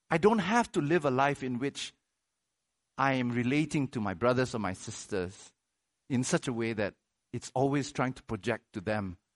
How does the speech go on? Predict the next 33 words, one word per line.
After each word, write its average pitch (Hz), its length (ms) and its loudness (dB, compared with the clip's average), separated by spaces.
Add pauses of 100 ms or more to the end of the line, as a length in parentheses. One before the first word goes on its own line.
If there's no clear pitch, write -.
(240)
how 113 280 2
good 120 160 0
I 101 100 0
am 90 320 -4
or 76 120 -6
how 92 320 -2 (1120)
important 95 420 -6
I 87 80 -4
am 85 400 -8 (400)
or 87 120 -2
how, 98 440 -2 (720)
uh, 76 260 -6
sanctified 104 560 -6
I 78 160 -8
am 76 380 -12
or 80 100 -6
how 87 460 -4 (160)
just 92 320 -6
I 69 160 -6
am 78 260 -10
or 69 180 -10
how, 80 420 -6 (540)
uh, 73 440 -10 (260)
a 95 60 -12
great 104 260 -6
father 98 300 -2
I 78 160 -4
am 85 240 -6
or 73 80 -8
how 90 180 -6
spiritual 90 560 -8
I 82 160 -12
am. 82 280 -14